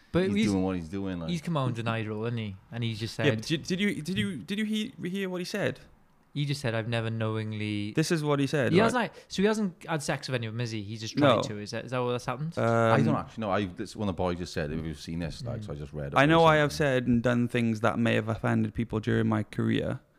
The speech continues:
Speaker 3: but I have never, never knowingly pursued any underage women. And then he went on to say,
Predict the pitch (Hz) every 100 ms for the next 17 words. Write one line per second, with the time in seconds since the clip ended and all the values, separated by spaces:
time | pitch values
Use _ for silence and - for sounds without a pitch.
0 | _ - 92 110 110 113 113 117 113 117
1 | 117 - 127 123 120 120 117 117 117 113
2 | 110 117 - 113 110 110 110 - 113 107
3 | 107 107 113 113 - 57 - _ _ -
4 | - - - 110 107 107 110 107 104 104
5 | 110 110 104 104